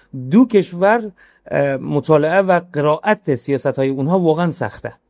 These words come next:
یکی پاکستان، یکی اسرائیل. اینا بسیار سخته. اینا بسیار پیچیده هستند.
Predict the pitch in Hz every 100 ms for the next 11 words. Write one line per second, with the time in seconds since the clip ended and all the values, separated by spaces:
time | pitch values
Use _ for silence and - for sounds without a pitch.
0 | _ _ _ _ _ 208 240 262 220 202
1 | 185 262 233 175 117 - 104 92 - _
2 | _ _ _ _ - 233 226 220 220 170
3 | 120 - - - _ _ _ _ _ _
4 | _ _ _ _ - - 214 226 208 214
5 | 214 220 196 185 170 143 120 90 90 -
6 | 101 87